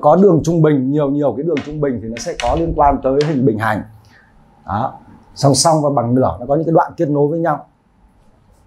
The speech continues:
Đó, ok. Tiếp theo nhá, còn ba đâu rồi?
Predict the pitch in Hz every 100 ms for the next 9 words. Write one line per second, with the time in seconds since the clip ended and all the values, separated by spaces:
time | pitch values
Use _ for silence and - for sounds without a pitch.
0 | _ - 107 120 131 127 139 135 - -
1 | _ _ _ - 165 170 - 156 147 147
2 | 151 - 120 - - 117 120 113 107 104
3 | 95